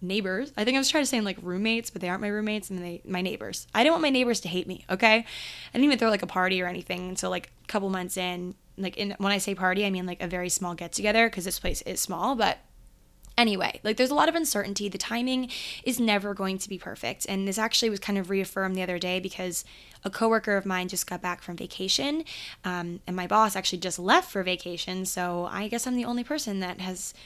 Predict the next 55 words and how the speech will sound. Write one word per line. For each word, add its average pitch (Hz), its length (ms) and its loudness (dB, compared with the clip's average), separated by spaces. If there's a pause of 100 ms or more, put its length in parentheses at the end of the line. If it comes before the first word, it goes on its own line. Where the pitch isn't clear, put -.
(140)
well, 220 120 4
I - 20 6
went 262 200 2
to 214 60 -2
Miami 185 360 -2
a 180 60 -4
few 196 120 -4
weeks 196 200 -2
ago, 202 240 -2
but, 190 120 -6
like, 185 300 -4
I 240 80 -4
think 277 280 -6
I'm 196 200 0
due 180 220 -4
for 180 160 -8
another - 260 -8
vacation, - 540 -6
okay? 240 240 0
Memorial 262 420 0
Day 233 160 0
better 208 260 2
be 196 180 -2
epic 190 340 -6
because 185 260 -4
I 185 80 -4
need 190 180 -2
to, 180 300 -4 (460)
need 254 200 2
to, 240 240 2
uh, 190 220 4 (200)
have 208 180 0
some 190 260 -2
R 190 200 0
and 180 120 -4
R. 175 180 -4
I 175 60 -8
think 190 220 -6
I 190 60 -2
need 185 220 -4
R 180 200 -4
and 175 80 -6
R, 175 180 -4
like, 175 160 -8
every 175 220 -6
month, 104 420 -8
at 190 160 -4
least, - 300 -6
like, - 100 -8
a - 60 -14
couple - 260 -8
of 196 80 0
<laughs> - 100 0
days, - 600 0
honestly. - 760 -2